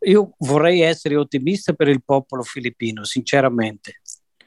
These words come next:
Vorrei essere ottimista perché <laughs> è una nazione che ha delle grandissime possibilità di,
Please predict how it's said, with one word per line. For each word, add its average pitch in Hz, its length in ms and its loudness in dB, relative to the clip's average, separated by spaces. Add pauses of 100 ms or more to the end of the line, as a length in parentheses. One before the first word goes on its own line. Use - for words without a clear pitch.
(340)
Vorrei 135 440 2
essere 139 300 2
ottimista 131 520 2
perché 117 760 0
<laughs> 151 180 2
è 123 120 0
una 123 160 2
nazione 139 580 2
che 113 460 0 (160)
ha 135 120 4
delle 131 420 0 (200)
grandissime 143 800 -2
possibilità 131 800 0
di, 120 260 2